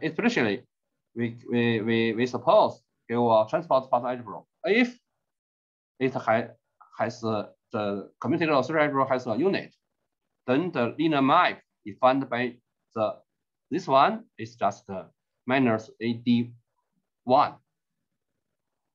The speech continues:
It's a derivation. Moreover, by this action, we can get the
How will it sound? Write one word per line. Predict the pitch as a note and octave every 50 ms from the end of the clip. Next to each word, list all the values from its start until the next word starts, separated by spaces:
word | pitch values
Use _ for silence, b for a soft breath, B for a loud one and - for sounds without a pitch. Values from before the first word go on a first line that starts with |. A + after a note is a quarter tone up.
| _ _ _ - - _ _ _ _ _ _ _ _ -
It's | A#2+ A#2 A#2+
a | A#2
derivation. | - A#2 A2+ A2 G2+ B2+ D#3 - - - - _ _ _ _ _ _ _ _ _ _ _ _ _
Moreover, | - A#2+ B2 C3 D#3+ - D3+ C#3 B2 A2 G#2 G#2 - - _ _ _ _ _ _ _ _ _ -
by | A2 G#2+ A2+
this | A#2+ F#3 A3+ A3 - G3 F3+ - - - -
action, | D3+ C#3+ - - A#2+ A2+ B2 D3 - -
we | A2+ A#2+
can | A#2+ B2 A2+ G#2+ G#2
get | A#2 A2 A2 B2 A#2+
the | A#2+ A#2+ A#2+ G#2 F#2+